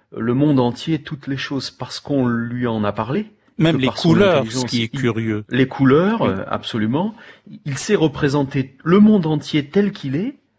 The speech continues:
Speaker 1: mais il ne l'a pas vu face à face. Et le bonheur ou la réussite ou la béatitude dont je parle, dit Ibn Tufail,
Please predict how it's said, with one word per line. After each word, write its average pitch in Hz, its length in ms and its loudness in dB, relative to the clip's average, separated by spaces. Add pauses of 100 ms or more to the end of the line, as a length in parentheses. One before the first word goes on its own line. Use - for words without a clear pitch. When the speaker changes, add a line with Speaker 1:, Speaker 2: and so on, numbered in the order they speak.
(140)
Speaker 1:
mais 190 120 4
il 165 160 2
ne 160 80 0
l'a 196 140 2
pas 139 200 -4
vu 120 320 -4
face 156 300 -4
à 131 60 -2
face. - 440 -12 (640)
Et 170 380 2 (140)
le 156 340 2
bonheur 180 560 2
ou 127 80 -4
la 147 160 -4
réussite 165 680 -6
ou 120 60 -14
la 139 120 -6
béatitude 135 720 -8
dont 123 300 -4
je 110 140 -10
parle, 113 460 -4
dit 107 180 -12
Ibn 113 240 -12
Tufail, 151 560 -12